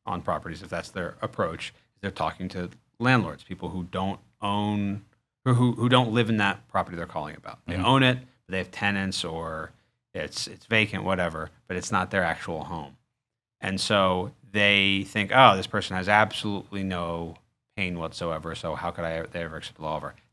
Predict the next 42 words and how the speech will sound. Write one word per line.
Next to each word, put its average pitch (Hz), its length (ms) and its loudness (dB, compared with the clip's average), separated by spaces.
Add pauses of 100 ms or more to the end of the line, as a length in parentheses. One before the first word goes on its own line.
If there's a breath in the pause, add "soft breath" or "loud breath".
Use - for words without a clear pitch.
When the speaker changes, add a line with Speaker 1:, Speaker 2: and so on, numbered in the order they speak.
Speaker 1:
That - 260 4
might 107 400 4
be 107 120 0
true, 92 520 0 (360)
but 104 60 -6
if 98 80 -4
you 139 80 6
don't, 165 200 4 (100)
haven't 120 260 4
asked 107 180 4
them 104 100 -2
enough 90 200 -4
questions, - 420 -2
learned 90 140 -4
enough 82 140 -6
Speaker 2:
Mm-hmm. 87 100 -2
Speaker 1:
about 85 240 -2
them, 143 240 -2 (400 soft breath)
you 127 160 6
might 135 320 6 (260)
not 104 220 6
have 98 100 2
asked, 113 340 6
like, - 220 -2
"Is 107 80 -4
there 113 120 4
anything 110 320 0
else, 101 180 4
if 101 160 -4
we 113 80 4
were 110 160 2
to 110 60 2
get 104 220 -2
you 104 60 -2
a 95 60 -2
price 98 240 -4
that 95 60 -2
would 82 120 -6
make 80 140 -10
sense 123 240 -4
for - 160 -10
you, 71 220 -8